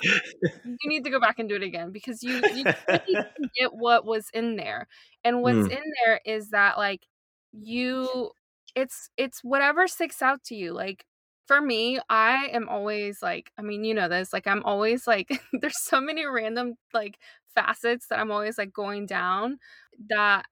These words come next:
Speaker 2: it's, but that's kind of how it works. It's like, going back to outdoors, 'cause that's what I was talking about, like, earlier,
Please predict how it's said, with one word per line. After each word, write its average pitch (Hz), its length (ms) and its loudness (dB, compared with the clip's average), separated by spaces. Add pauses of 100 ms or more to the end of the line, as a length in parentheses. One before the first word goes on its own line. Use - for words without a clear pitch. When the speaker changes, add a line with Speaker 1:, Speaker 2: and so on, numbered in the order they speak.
Speaker 2:
it's, - 360 -6 (160)
but 214 280 0
that's 269 240 2
kind 311 200 -4
of 320 100 -2
how 247 140 2
it - 100 -4
works. 254 340 0
It's 208 160 -12
like, 202 240 -6 (380)
going 233 280 4
back 214 220 2
to - 100 -4
outdoors, 190 420 0
'cause 208 140 -10
that's 190 200 -4
what 180 100 -4
I - 20 -4
was 185 120 -8
talking 175 240 -8
about, 160 200 -6
like, 180 200 -8
earlier, 165 400 -6